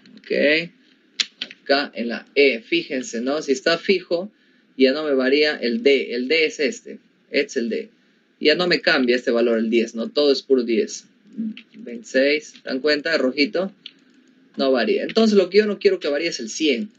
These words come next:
Me estaba confundiendo acá. Vamos a poner dólar acá. Y acá le vamos a eliminar, ¿ok? Ahora sí, Enter, bajamos.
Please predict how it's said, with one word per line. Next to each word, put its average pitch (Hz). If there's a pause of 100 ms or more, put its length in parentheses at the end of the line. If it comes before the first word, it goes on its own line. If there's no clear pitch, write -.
(500)
Me 135
estaba 143
confundiendo 120
acá. 113
Vamos 139
a 139
poner 131
dólar 131
acá. 131 (880)
Y 196
acá 170
le 147
vamos 131
a 127
eliminar, 107
¿ok? - (320)
Ahora 160
sí, 135 (180)
Enter, 185 (200)
bajamos. 165